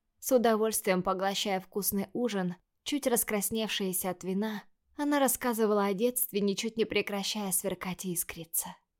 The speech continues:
Затухала только тогда, когда воспоминания были особенно болезненными. Впрочем, о таком она не говорила, замолкала. Затем перешла на клубок проблем, что замотался вокруг нее в новом мире.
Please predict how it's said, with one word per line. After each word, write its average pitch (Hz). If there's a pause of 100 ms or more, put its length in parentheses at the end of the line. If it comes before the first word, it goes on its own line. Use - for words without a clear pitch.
(220)
Затухала 262
только 214
тогда, 220 (520)
когда 254
воспоминания 254
были 196
особенно 202
болезненными. 180 (340)
Впрочем, 262 (140)
о 254
таком 240
она 202
не 220
говорила, 180 (340)
замолкала. 233 (680)
Затем 247
перешла 254
на 254
клубок 208
проблем, 190
что 240
замотался 226
вокруг 208
нее 190
в 185
новом 185
мире. 175